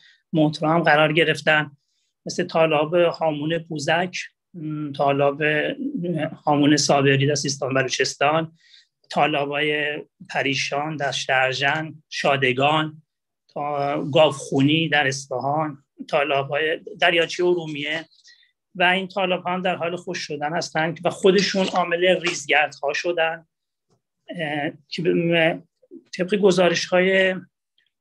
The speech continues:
فعالان محیط زیست و مجموعه محیط زیست، اه، در حال حاضر حدود ششصد و هشتاد هزار هکتار از این تالاب‌ها شروع به خشک شدن شدن، کردن که خودش باعث ریزگردهای زیادی شده.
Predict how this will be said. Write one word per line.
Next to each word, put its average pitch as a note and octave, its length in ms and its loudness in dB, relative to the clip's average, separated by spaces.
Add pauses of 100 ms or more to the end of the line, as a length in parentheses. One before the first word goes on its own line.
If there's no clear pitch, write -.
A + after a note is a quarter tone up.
(500)
فعالان D#3+ 380 -4
محیط E3+ 300 -2
زیست C#3+ 440 -6
و E3 60 2
مجموعه D3+ 360 4
محیط E3+ 340 2
زیست، D#3 420 -2 (840)
اه، D#3 440 2
در D#3+ 200 4
حال E3 240 2
حاضر F3+ 260 4 (140)
حدود F3+ 380 -2
ششصد F3 460 -4
و F#3 40 -2
هشتاد F3+ 580 -6 (1600)
هزار D#3+ 420 2
هکتار F3 560 4 (680)
از E3+ 200 -4
این D#3+ 80 -6
تالاب‌ها E3 680 0
شروع D#3 300 -6
به D#3 60 -8
خشک D#3+ 280 -6
شدن D3+ 280 -2
شدن، F3+ 540 -2 (140)
کردن E3 580 0
که - 200 -14
خودش F3 300 0
باعث D3 300 -2
ریزگردهای D3+ 560 -2
زیادی D3 380 -6
شده. D3+ 460 0